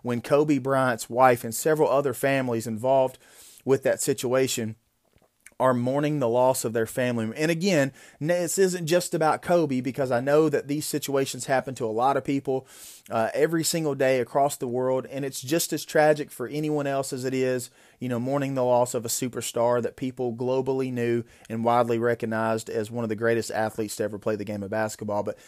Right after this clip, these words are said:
it just provided some perspective this morning. And so, w-, three things that I did, three questions that I asked myself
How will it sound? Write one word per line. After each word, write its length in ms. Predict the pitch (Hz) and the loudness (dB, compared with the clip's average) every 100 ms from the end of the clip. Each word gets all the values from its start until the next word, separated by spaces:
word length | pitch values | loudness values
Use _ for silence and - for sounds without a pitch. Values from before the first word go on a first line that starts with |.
| - | -8
it 120 | 123 | -6
just 340 | 123 135 165 - | -2 -2 -2 -4
provided 580 | 135 117 123 131 131 - | -6 0 2 4 2 -4
some 160 | 117 | -6
perspective 800 | - 107 - - 127 131 123 104 | -6 -8 -8 -2 -2 -2 -6 -6
this 240 | 101 - - | -6 -8 -8
morning. 380 | 104 98 90 - - - - - | -8 -8 -12 -18 -20 -20 -12 -6
And 140 | 123 | 2
so, 340 | 151 139 135 - _ - | 6 6 4 -2 _ -16
w-, 200 | 127 - | -14 -14
three 400 | - 170 190 220 | -8 0 2 2
things 360 | - 190 175 147 | 2 2 2 2
that 100 | 143 | 4
I 140 | 127 | 4
did, 300 | 123 139 123 | 4 0 0
three 200 | 147 185 | 0 0
questions 460 | - 180 180 165 139 | 2 2 2 -2 0
that 100 | 131 | 2
I 80 | 113 | 4
asked 320 | 139 135 143 | 2 0 -2
myself 600 | 120 117 120 117 113 | -4 -2 2 2 2